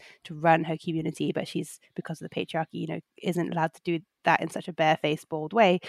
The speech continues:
So she does it in, like, using the skills that are available to her. She plays the system rather than, uh, trying to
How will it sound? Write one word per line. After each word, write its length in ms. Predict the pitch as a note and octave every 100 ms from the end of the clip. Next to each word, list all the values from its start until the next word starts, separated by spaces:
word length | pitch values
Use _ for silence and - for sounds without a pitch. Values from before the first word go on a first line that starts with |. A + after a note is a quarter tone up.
| - -
So 100 | D#3
she 80 | -
does 220 | E3 D#3+
it 80 | -
in, 220 | D#3 - -
like, 180 | D3+
using 180 | F3 E3
the 60 | D#3
skills 320 | - D3+ D3+
that 80 | D#3+
are 140 | D#3+
available 320 | D#3+ D#3+ D#3+ -
to 80 |
her. 100 | -
She 100 | -
plays 400 | F3+ E3 D#3 D#3 - - - -
the 80 |
system 480 | F3 - - - D#3+ - _ -
rather 340 | D#3 D#3+ D3
than, 320 | - C3+ -
uh, 220 | C#3 - - - _ -
trying 180 | E3 D3
to 260 | - -